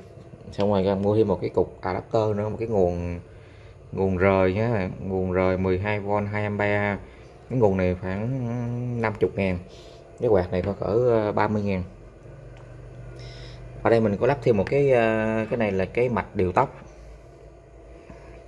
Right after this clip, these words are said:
Nè, cái này là cái mạch điều tóc ha. Nhưng mà không cần gắn này cũng được, gắn trực tiếp rồi nó quay thôi. Thì nó sẽ quay tốc độ tối đa.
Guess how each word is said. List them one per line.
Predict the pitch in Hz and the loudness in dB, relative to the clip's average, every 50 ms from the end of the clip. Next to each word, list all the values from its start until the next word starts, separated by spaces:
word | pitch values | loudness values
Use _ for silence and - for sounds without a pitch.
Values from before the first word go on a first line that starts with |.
| - - - - - | -20 -20 -20 -14 -8
Nè, | - 104 104 | -2 0 0
cái | 104 98 | 2 4
này | 117 117 | 4 4
là | 107 | 4
cái | 101 - | 4 2
mạch | 117 107 - - | 0 0 2 2
điều | 98 95 | 2 4
tóc | - 107 143 143 - | 4 2 0 0 -2
ha. | 123 113 110 107 - - - - | -2 -4 -4 -4 -8 -12 -12 -8
Nhưng | 98 95 92 | -4 0 2
mà | 95 95 92 | 2 2 2
không | 95 104 113 | 2 2 2
cần | 117 104 95 | 2 2 2
gắn | 92 110 143 | 2 0 0
này | 147 113 | 0 0
cũng | - 110 123 120 | 0 0 2 4
được, | 101 87 - - 113 110 104 | 4 4 4 2 0 2 2
gắn | 107 131 143 | 0 -2 -2
trực | 123 101 - - | -2 0 0 2
tiếp | 131 147 - - | 0 0 0 -2
rồi | 98 101 | -2 -2
nó | 117 | 0
quay | 117 117 113 110 110 | 0 2 2 2 2
thôi. | 110 110 110 - - - - - - - - 110 101 95 - | 2 0 -2 -4 -10 -16 -20 -20 -18 -16 -10 -10 -10 -6 -4
Thì | 98 98 | -4 -2
nó | 101 117 120 131 127 | -2 -2 -2 0 0
sẽ | 110 | 2
quay | 110 107 107 | 4 4 4
tốc | 107 127 - - | 2 2 2 2
độ | 85 90 | 2 2
tối | 90 - 120 | 4 4 2
đa. | 117 110 104 98 | 2 2 2 -2